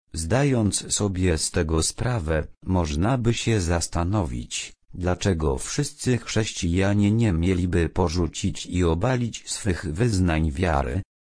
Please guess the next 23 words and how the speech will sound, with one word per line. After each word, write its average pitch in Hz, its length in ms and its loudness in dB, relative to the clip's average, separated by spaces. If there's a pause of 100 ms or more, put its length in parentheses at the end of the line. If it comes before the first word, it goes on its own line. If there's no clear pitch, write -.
ponieważ 92 600 2
one 110 320 2
twierdzą, 87 680 0 (180)
iż 104 300 -4
są 107 340 2
listami 120 720 2
wszechmocnego 78 920 0
Boga, 82 540 0 (220)
Jego 87 420 2
postawy 82 640 0 (160)
i 85 200 0
Jego 82 340 4
planów 98 640 0
wobec 113 500 0
człowieka. 65 800 -4 (680)
Jednak 92 640 2
żaden 82 460 2
pogański 117 800 0
bożek 131 500 0
nie 87 260 4
jest - 320 -4
tak 147 280 0
groteskowy, 82 920 -2